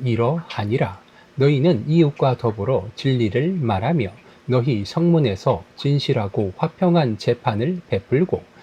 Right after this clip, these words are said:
마음에 서로 해하기를 도모하지 말며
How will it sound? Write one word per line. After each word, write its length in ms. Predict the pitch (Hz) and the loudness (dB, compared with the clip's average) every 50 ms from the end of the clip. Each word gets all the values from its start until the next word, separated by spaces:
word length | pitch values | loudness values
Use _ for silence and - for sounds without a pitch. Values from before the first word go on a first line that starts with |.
| - - - - | -20 -20 -16 -6
마음에 520 | - 120 120 139 135 113 107 135 143 110 95 | -2 0 2 2 2 2 2 0 -2 -2 -4
서로 400 | - - 165 160 160 143 123 107 | 0 4 4 6 6 4 4 4
해하기를 640 | - 151 143 135 120 - - 107 139 147 113 98 - | 2 2 2 2 2 0 0 0 0 0 0 -2 0
도모하지 760 | - 135 120 131 120 113 92 107 101 98 - 127 135 151 131 110 | 0 2 2 2 2 0 0 -2 -6 -6 -6 -6 -6 -6 -6 -4
말며 480 | 107 107 95 101 131 165 156 98 90 | -4 -2 -2 -2 0 0 0 -2 -4